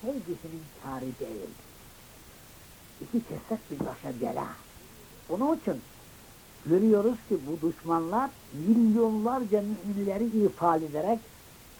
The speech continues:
ne kadar düşman peyda etmiş ki kahveler dolmuş, gazineler dolmuş, sinemalar dolmuş, televizyonun başları dolmuş. Sen hiç görüyoruz ki bu düşmanlar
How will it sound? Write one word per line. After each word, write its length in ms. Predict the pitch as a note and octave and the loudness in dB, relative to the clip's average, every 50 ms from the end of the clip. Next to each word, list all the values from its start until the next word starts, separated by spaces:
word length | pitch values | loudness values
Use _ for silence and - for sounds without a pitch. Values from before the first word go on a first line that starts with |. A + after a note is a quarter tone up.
| - | -18
ne 80 | - - - - | -18 -18 -18 -18
kadar 360 | - - - - - - - - - - - | -18 -18 -18 -20 -20 -20 -20 -20 -20 -20 -20
düşman 380 | - A#2+ - - - - - - - - - | -20 -20 -20 -18 -16 -16 -16 -16 -16 -18 -16
peyda 320 | C#3 A2 - - - - | -16 -16 -14 -14 -14 -12
etmiş 540 | - - - - - - A2 A#2 - - - | -12 -12 -14 -14 -16 -18 -20 -20 -20 -10 -6
ki 320 | G#3+ C4+ D#4 E4+ E4+ A#3+ - - - - - - - - - - - - - - - | -4 -2 0 0 0 0 -2 -4 -12 -20 -20 -20 -20 -20 -20 -20 -20 -20 -20 -20 -14
kahveler 520 | - - - - - - C3+ C3+ C#3 C3+ B2 A2 - | -10 -10 -10 -10 -10 -10 -10 -8 -8 -8 -10 -10 -10
dolmuş, 400 | - - A2 - - C3+ C3+ - - - | -10 -10 -10 -10 -12 -16 -18 -18 -18 -14
gazineler 600 | - - C#3 C3 C#3 C3+ C3 C#3 C3 C#3 C#3+ C3+ A#2 - | -10 -8 -8 -6 -6 -8 -8 -6 -6 -6 -6 -6 -8 -10
dolmuş, 380 | - A#2+ A#2+ A2+ - - C3+ B2+ - - - | -12 -12 -12 -14 -14 -16 -18 -18 -20 -18 -16
sinemalar 540 | C#3+ C#3+ C#3+ C#3 C#3 C#3+ C#3 C#3 D3 C#3+ C3 B2 - | -12 -10 -10 -8 -8 -6 -6 -4 -4 -4 -4 -6 -8
dolmuş, 360 | C#3 C3 A#2+ A2+ A#2 C3+ C#3 - - - - - - - - - - - | -12 -12 -12 -10 -12 -12 -14 -14 -16 -20 -20 -20 -20 -20 -20 -20 -14 -10
televizyonun 880 | - D3+ D3 D#3+ D#3 D3 D3+ D3 C#3 C3 C#3+ D3 D3 D3+ D3 D3 C#3 | -6 -2 -2 0 0 -2 -2 -6 -6 -4 -4 -4 -2 -2 -2 -2 -2
başları 560 | C3 C#3+ D3 C#3 - - C#3+ C#3+ D3 D3 C3+ A#2+ | 0 -2 -2 -4 -6 -8 -6 -4 -4 -4 -4 -4
dolmuş. 400 | C3+ C3 B2+ B2 C3 D#3+ G3+ G#3 - - - - - - - - - - - - - - - - - - | -4 -4 -4 -4 -6 -8 -8 -10 -12 -16 -20 -20 -20 -20 -20 -20 -20 -20 -20 -20 -20 -20 -20 -20 -8 -6
Sen 100 | - A#3 | -4 -4
hiç 420 | A3+ A3 A3+ B3 - - - A3 - - - - - - - | -4 -6 -8 -12 -12 -14 -16 -18 -18 -18 -20 -20 -16 -6 0
görüyoruz 540 | C3+ D3 D3+ C#3+ C#3 C#3 C#3 C#3 D3 F3 E3 - - | 4 6 8 8 10 8 8 8 6 4 0 -2 0
ki 120 | - A#3+ A3+ D3+ | 2 2 2 2
bu 260 | A#2+ A#2+ A#2+ G#2 A#2+ A#2 | 0 0 2 2 2 0
düşmanlar 720 | A#2 - - - B2+ B2+ B2 B2 B2 C#3 E3+ G3 G#3+ | 0 -4 -6 -2 0 0 0 0 2 2 4 4 2